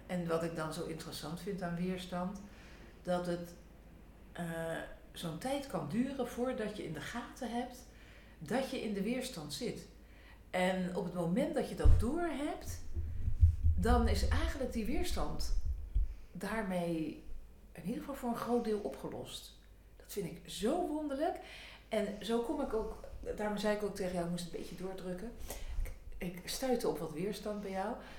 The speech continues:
eh, voor dit onderwerp, omdat jij andere onderwerpen, eh, meer voorop had staan. Eh,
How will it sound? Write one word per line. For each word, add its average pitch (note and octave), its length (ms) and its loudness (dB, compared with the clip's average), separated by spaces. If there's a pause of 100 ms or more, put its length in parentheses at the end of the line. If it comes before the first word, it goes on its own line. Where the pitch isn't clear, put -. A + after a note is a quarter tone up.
(220)
eh, F3 380 4
voor - 220 12
dit F#3 200 8
onderwerp, F#3 640 2 (200)
omdat D#3+ 260 0
jij - 140 0
andere E3 260 -2
onderwerpen, F3+ 840 2
eh, F3+ 60 -8 (240)
meer E3+ 220 2
voorop F3 420 -2 (100)
had F3 260 -6
staan. F#3 420 -2 (640)
Eh, E3+ 420 4